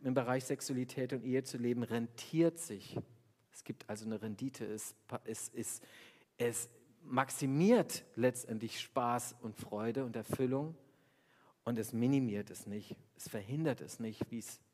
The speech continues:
oft gedacht wird. Es erhöht Lebensqualität. Und deswegen, ich weiß nicht, ob das eine Baustelle ist bei dir, dann geh ran und lebe im Licht. Lass dieses Licht ran an dich und schenk, dass er Veränderung schenkt in deinem Leben.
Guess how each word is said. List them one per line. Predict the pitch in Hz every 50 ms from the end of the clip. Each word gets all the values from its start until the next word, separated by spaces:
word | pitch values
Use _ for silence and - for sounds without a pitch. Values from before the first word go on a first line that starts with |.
| _ _ _ _
oft | - 120 - - -
gedacht | - 117 113 104 104 - - -
wird. | 98 98 95 - - _ _ _ _ _ _ _ _ _ _ _ _ _ _ _ _ _ _ _ _
Es | - -
erhöht | 120 110 98 110 127 139 165 165 -
Lebensqualität. | 117 113 110 104 107 104 - - - 107 101 101 101 - - 110 104 101 101 - _ _ _ _ _ _ _ _ _ _ _ _ _ _ _ _ _ _ - - - - - - - -
Und | 110
deswegen, | 123 123 - 143 135
ich | 123 120
weiß | 127 131 156 175
nicht, | 170
ob | 135 -
das | - 117 -
eine | -
Baustelle | 107 - - 143 175 - - 165 151 160
ist | 160 147 - -
bei | - 143 139
dir, | 135 147 143 143 147 147 147 - _ _ _ _ _ -
dann | 117 113
geh | 104 110
ran | 113 95 110 120 135 156 151 131
und | - - 110 95 104
lebe | 104 107 127 139 160 165 165 156
im | 147 143 139
Licht. | 135 135 139 147 165 - - - - - - - _ _ _ _ _ _ _ _ _ _ _ _ _ _ _ _ _ _
Lass | - 104 - - - -
dieses | - 147 135 131 135 127 -
Licht | 131 127 123 - -
ran | - 117 139 160 175 165 143 -
an | - 127 120
dich | 113 107 104 - - - -
und | - 110 113 104 - - - - _ _ _ _
schenk, | - - 117 117 123 120 - -
dass | - 117 -
er | 127 110
Veränderung | - 123 120 120 123 147 160 165 151 139 123
schenkt | - - 123 120 120 -
in | 113 113
deinem | 117 107 113 117 120
Leben. | 123 131 143 151 143 110 110